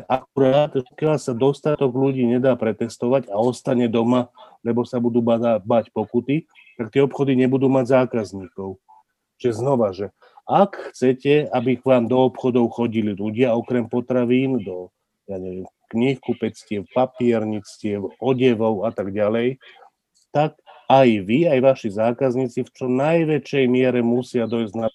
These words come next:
testovanie a potom môžu chodiť do obchodov. Znamená, že to testovanie je podstavené na totálnom vydieraní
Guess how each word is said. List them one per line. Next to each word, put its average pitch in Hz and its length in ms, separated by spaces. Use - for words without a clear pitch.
testovanie 110 800
a 135 160
potom 170 480
môžu 131 480
chodiť 120 240
do 113 120
obchodov. 95 380
Znamená, 139 400
že 127 80
to 120 80
testovanie 139 640
je 120 80
podstavené 123 640
na 107 100
totálnom 151 720
vydieraní 101 960